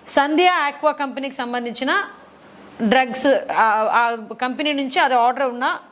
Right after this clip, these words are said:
దిగుమతి చేసుకుంది. At the same time ఈ వీరభద్రరావు ఉన్న వ్యక్తి ఎవరంటే ప్రకాశం జిల్లా నాగులుప్పాడు మండలం వైసీపీ సీనియర్ నేత, అతను విజయసాయిరెడ్డి గారికి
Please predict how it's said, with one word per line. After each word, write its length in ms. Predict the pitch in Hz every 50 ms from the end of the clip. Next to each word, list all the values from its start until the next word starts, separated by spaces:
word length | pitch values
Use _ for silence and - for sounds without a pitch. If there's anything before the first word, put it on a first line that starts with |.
| _ _ _ _ -
దిగుమతి 400 | 214 208 269 269 294 277 277 254
చేసుకుంది. 340 | 220 - - 202 175 156 113 - - - - - - - - - - - - - - -
At 40 | -
the 120 | 262 311 311 349
same 200 | 320 330 339 302
time 140 | 349 330 320
ఈ 80 | 302
వీరభద్రరావు 540 | 262 277 285 330 339 349 311 302 339 330 320
ఉన్న 380 | 311 294 302 294 285 285 - - 214
వ్యక్తి 260 | 233 247 247 - 311
ఎవరంటే 500 | 294 269 269 254 233 185 220 240 320 392 - - - - - - - -
ప్రకాశం 520 | 269 269 269 339 359 359 359 370 339 311
జిల్లా 300 | 233 277 302 285 302 349
నాగులుప్పాడు 680 | 311 285 269 277 277 302 311 311 311 - 311 302 294 269
మండలం 380 | 254 254 254 247 285 349 311
వైసీపీ 420 | 269 269 269 269 320 277 233 302 285
సీనియర్ 440 | - 277 269 269 262 269 269 233
నేత, 160 | 226 208 196 - - - - - _ - - - - - - -
అతను 320 | 214 240 254 285 330 370 330
విజయసాయిరెడ్డి 800 | 277 269 254 339 330 349 339 339 311 302 285 285 277 233 277
గారికి 440 | 247 269 262 262 285 262 - 403 -